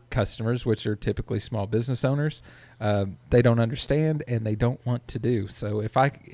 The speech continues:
you know, if I'm bidding out a job and I explain these things to them up front, that, you know, all these things need to be taken care of each month, and I can help you do that, or you can do it on your own. If, if I know they have no interest in hiring me kind of long term,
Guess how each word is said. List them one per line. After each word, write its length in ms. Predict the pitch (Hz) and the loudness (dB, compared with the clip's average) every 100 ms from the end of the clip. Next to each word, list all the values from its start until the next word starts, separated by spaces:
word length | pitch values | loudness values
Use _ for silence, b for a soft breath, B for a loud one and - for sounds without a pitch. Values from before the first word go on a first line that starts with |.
| - - | -18 -8
you 160 | 123 | -4
know, 140 | 117 113 | 0 0
if 120 | - | 0
I'm 240 | 127 123 | 0 0
bidding 320 | 117 131 127 123 | 4 4 4 0
out 120 | 113 | 0
a 40 | |
job 340 | 101 131 135 131 | 2 4 4 4
and 120 | 110 | 0
I 60 | |
explain 440 | 104 - - 147 147 | -2 -6 0 2 4
these 180 | 127 - | 0 0
things 280 | 123 120 | -4 -4
to 160 | - 123 | -2 -2
them 160 | 113 110 | 0 -2
up 160 | - | -4
front, 340 | - 175 151 - | 0 0 0 0
that, 220 | 110 - B B B B B - | -2 -2 B B B B B -2
you 120 | 120 | 0
know, 180 | 110 - | 2 0
all 220 | 127 139 143 | 4 6 6
these 200 | 139 - | 0 0
things 320 | 131 120 113 | -2 -2 -4
need 140 | 110 | -4
to 60 | 107 | -2
be 100 | 107 | -2
taken 340 | 113 110 107 | 0 0 -2
care 220 | 104 120 | -2 0
of 180 | 117 107 120 | 2 0 -2
each 260 | 123 113 - | -6 -6 -2
month, 300 | 107 101 - | -2 -2 -4
and 280 | - 107 104 | -6 -4 -4
I 140 | 107 110 | -4 -4
can 160 | - | -4
help 200 | 110 123 | -2 -2
you 120 | 113 110 | -2 2
do 160 | 202 | 4
that, 260 | 208 165 - - | 6 4 2 0
or 140 | 143 | 2
you 100 | 127 | 4
can 140 | 131 | 0
do 120 | 117 113 | 2 4
it 80 | |
on 140 | 113 107 | 4 0
your 160 | 110 | 2
own. 260 | 120 117 110 | 4 4 0
If, 240 | - 117 - B B | -2 -4 -6 B B
if 140 | - 151 | -2 4
I 80 | 156 | 4
know 240 | 147 143 | 6 4
they 120 | 127 | 4
have 200 | 123 113 | 2 2
no 420 | 101 104 113 117 113 | 0 -2 2 2 2
interest 520 | 117 120 123 - - | -2 0 -2 -2 -8
in 300 | 120 110 104 | -4 -2 -2
hiring 360 | - 113 110 | -2 0 0
me 200 | 107 107 | 0 -2
kind 220 | 101 - 107 | -2 -2 -4
of 120 | 95 | -4
long 260 | 104 104 | -4 -4
term, 400 | 104 - 135 139 | -2 0 2 0